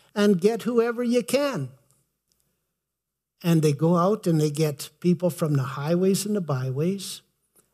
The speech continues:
and they bring them in. And the party has already started.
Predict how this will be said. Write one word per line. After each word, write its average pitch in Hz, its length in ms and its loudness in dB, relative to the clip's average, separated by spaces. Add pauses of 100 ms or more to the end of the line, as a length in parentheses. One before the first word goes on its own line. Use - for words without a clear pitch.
(120)
and 156 180 2
they 160 80 4
bring 170 320 0
them 214 140 0
in. 151 440 -2 (960)
And 185 160 6
the 180 80 4
party 233 560 -2
has 175 340 2
already 185 640 0
started. 190 800 -4